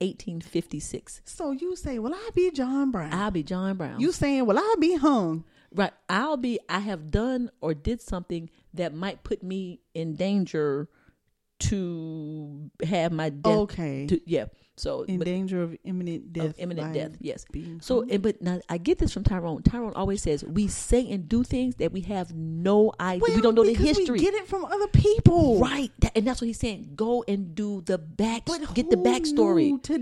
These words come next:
Speaker 2: that there would be a backstory? People just
Speaker 1: Everything got a backstory.
Speaker 2: Okay, I got one.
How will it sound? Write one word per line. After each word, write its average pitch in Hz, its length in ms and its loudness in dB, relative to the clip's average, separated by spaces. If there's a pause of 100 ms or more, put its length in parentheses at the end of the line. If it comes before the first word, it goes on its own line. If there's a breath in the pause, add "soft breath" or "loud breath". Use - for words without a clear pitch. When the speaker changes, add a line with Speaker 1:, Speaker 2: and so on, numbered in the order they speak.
(120)
Speaker 2:
that 254 220 2
there 262 120 0
would 240 220 -6
be 285 200 0
a 277 40 -2
backstory? 185 680 -6 (280 soft breath)
People 359 200 -2
just 330 120 -4 (240)
Speaker 1:
Everything 220 300 -2
got 190 100 -4
a - 20 -8
backstory. 285 220 0
Speaker 2:
Okay, 294 180 2
I 294 60 2
got 285 160 -2
one. 247 260 -2